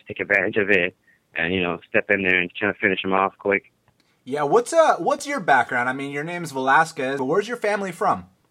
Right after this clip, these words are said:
Speaker 1: Uh, my family's, um, pretty much, um, from Puerto Rico.
Speaker 2: Oh,
Speaker 1: I
Speaker 2: okay.
Speaker 1: did some boxing in, when I was,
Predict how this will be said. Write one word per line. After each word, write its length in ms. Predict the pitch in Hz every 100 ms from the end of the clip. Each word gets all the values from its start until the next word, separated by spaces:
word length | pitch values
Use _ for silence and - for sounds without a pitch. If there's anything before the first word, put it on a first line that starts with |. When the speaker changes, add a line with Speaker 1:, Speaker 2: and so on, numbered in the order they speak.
| _ _
Speaker 1:
Uh, 200 | 147 151
my 100 | 156
family's, 400 | - 175 175 165 -
um, 300 | 143 147 147
pretty 200 | - 160
much, 160 | 156 156
um, 160 | 151 147
from 140 | 147
Puerto 180 | 160 143
Rico. 340 | 139 165 185 - _ _ _ -
Speaker 2:
Oh, 40 |
Speaker 1:
I 140 | 101
Speaker 2:
okay. 200 | 104 131
Speaker 1:
did 100 | 127
some 80 | 127
boxing 400 | 123 127 120 127
in, 280 | 120 117 98 95
when 180 | 117 110
I 60 |
was, 120 | 104